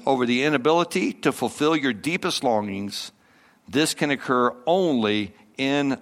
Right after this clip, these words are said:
a believer. "Oh, wretched man that I am, who can deliver me from the body of this death? I thank God through Jesus Christ." Learning to walk in the Spirit and the power of the Spirit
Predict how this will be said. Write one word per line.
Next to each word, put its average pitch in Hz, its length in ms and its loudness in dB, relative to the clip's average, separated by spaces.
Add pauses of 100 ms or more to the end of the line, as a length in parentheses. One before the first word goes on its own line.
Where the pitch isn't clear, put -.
a 107 80 -4
believer. 101 720 -4 (1400)
"Oh, 135 160 0
wretched 151 440 0
man 147 320 0
that 135 120 -2
I 127 100 -2
am, 92 280 -2 (220)
who 220 340 2
can 165 260 -2
deliver 131 480 2
me 147 200 -2
from 127 220 -4
the 117 60 -2
body 110 380 -2
of 113 80 -2
this 110 180 -4
death? - 400 -10
I 143 280 2
thank 127 580 -4
God 104 400 0
through 107 200 -4
Jesus 92 580 -8
Christ." - 840 -12 (1300)
Learning 185 380 4
to 147 140 0
walk 139 400 4
in 156 80 -2
the 147 100 0
Spirit 143 640 -2 (500)
and 101 160 -4
the 92 60 -4
power 135 240 4
of 135 60 2
the 123 80 -2
Spirit 117 480 -2